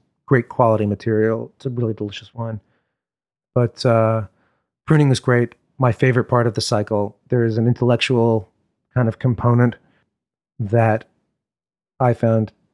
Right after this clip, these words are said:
utterly kind of compelling. You know, it was particularly interesting in the new holdings, 'cause of course this was the, only the second time that the team had spent pruning, like, you know, these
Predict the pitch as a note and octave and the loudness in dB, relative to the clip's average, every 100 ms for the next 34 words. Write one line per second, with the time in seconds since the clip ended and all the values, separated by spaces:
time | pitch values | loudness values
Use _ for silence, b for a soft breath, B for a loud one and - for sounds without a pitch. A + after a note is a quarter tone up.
0 | _ C#3 C3 A#2 A#2 G#2+ - G#2+ G#2 - | _ 0 2 2 0 -4 -6 -8 -6 -8
1 | G#2 G2+ G2 G2+ _ _ _ _ _ _ | -6 -6 -8 -10 _ _ _ _ _ _
2 | _ _ A#2 A#2+ A2+ A2+ _ C3 E3 C#3+ | _ _ -4 -2 -2 -4 _ -4 2 4
3 | C3+ A#2+ - A#2+ A2+ b b b b _ | 4 2 -2 -2 -4 b b b b _
4 | C#3+ C3+ B2 C3 C#3 C3+ B2 B2+ B2 A#2 | 2 4 4 4 4 4 2 0 0 0
5 | G#2+ - A#2+ A#2 B2 - A2+ - G2+ A#2 | -4 -6 -6 -2 -4 -4 -10 -12 -10 -6
6 | A2+ G#2 _ _ _ _ _ _ - C3+ | -6 -8 _ _ _ _ _ _ 0 2
7 | C3 A2+ - C#3 B2 B2 A#2 A#2+ A#2 A2+ | 2 -2 -2 0 0 -2 -2 0 0 0
8 | A2 G#2 _ _ _ B2 B2 A#2 - _ | -2 -8 _ _ _ _ 0 0 -4 _
9 | _ _ _ _ _ _ A#2 - A#2+ A#2+ | _ _ _ _ _ _ -8 -4 -2 -2
10 | A2+ A2 - A#2+ A2 G#2+ - _ _ _ | -2 -4 -8 -4 -4 -6 -12 _ _ _
11 | _ _ _ _ _ _ _ - B2+ A#2 | _ _ _ _ _ _ _ -2 0 2
12 | A2+ A2+ A2 _ C#3 A2+ G#2+ G#2+ | 0 -2 -4 _ -2 -2 -2 -4